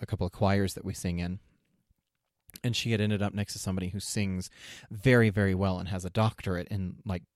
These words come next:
choral and vocal technique. And she said it was just nice to sing next to somebody who, um, is a lot better than me. And I said, "Yeah, that must be nice." <laughs> I'm, I'm that person in a lot of the choirs I sing in.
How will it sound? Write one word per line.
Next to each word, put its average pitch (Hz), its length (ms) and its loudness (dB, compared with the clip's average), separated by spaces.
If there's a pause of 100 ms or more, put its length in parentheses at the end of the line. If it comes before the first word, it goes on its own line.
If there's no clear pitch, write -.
(400)
choral 95 480 4
and 98 100 0
vocal 95 280 2
technique. 104 560 -2 (1000)
And 139 80 -6
she - 80 -4
said 117 160 -2
it 113 40 0
was 110 120 0
just 127 200 -4
nice 151 320 4
to 127 100 -2
sing 135 280 0
next 120 200 -2
to 117 80 -4
somebody 104 480 2
who, 95 500 -2
um, 90 400 -4 (600)
is 117 120 0
a 117 60 2
lot 98 240 2
better 107 260 4
than 87 200 -2
me. - 320 -10 (1500)
And 110 140 2
I 98 60 0
said, 98 200 -4
"Yeah, 110 160 2
that 104 120 2
must 113 180 0
be 101 100 0
nice." 90 320 -4 (380)
<laughs> - 360 -20
I'm, 120 220 4 (300)
I'm 139 220 6
that 107 200 6
person 92 400 0
in 95 80 -2
a 98 80 -2
lot 92 140 2
of 90 60 0
the 92 100 0
choirs 90 360 0
I 90 120 2
sing 85 240 -6
in. - 200 -12